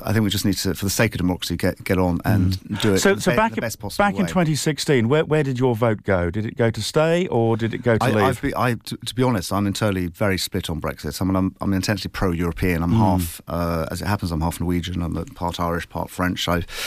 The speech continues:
Speaker 1: was Europe correspondent at the Times. I lived out in Brussels. It's where my children were born. I've got literally all my first cousins aunts and uncles, uh, uh, other European nationals. The, um, I set up two offices in the, in
Speaker 2: So where
Speaker 1: Brussels
Speaker 2: did, where did your,
Speaker 1: Times
Speaker 2: where did your cross go
Speaker 1: in the
Speaker 2: then?
Speaker 1: end, in the end,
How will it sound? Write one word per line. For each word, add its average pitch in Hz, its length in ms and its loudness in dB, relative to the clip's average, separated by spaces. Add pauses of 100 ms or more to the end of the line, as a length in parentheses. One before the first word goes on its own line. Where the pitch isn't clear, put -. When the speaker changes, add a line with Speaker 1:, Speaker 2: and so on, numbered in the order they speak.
(160)
Speaker 1:
was 95 160 0
Europe 104 160 2
correspondent 87 480 0
at - 60 -4
the - 40 -4
Times. 87 240 2
I 87 60 2
lived 90 240 0
out 90 140 2
in 92 60 0
Brussels. 92 420 -2
It's 87 120 -10
where 95 120 0
my 90 100 0 (240)
children 90 340 0
were 85 60 -2
born. 90 340 0
I've 85 100 0
got 92 200 -4
literally 98 320 0
all 127 200 4
my 98 180 2
first 101 260 -4
cousins 90 300 -4
aunts 87 200 -6
and 95 100 -2
uncles, 87 300 -6
uh, 87 80 -4 (760)
uh, 98 640 2 (180)
other 92 320 2
European 95 360 0
nationals. 95 540 0
The, 95 580 0
um, 85 460 2
I 90 60 -2
set - 200 0
up - 100 -2
two - 160 0
offices 90 460 0
in 92 140 2
the, 90 140 2 (200)
in 92 100 2
Speaker 2:
So 98 120 4
where 175 100 4
Speaker 1:
Brussels - 20 -6
Speaker 2:
did, 190 100 -12
where 170 80 0
did 147 80 -2
your, 160 100 2
Speaker 1:
Times 110 100 -6
Speaker 2:
where 160 100 4
did 147 100 -4
your 143 80 0
cross 143 240 2
go 110 120 4
Speaker 1:
in 95 60 2
the 95 60 2
Speaker 2:
then? 101 80 4
Speaker 1:
end, 131 260 -2
in 123 140 0
the 120 180 2
end, 107 440 2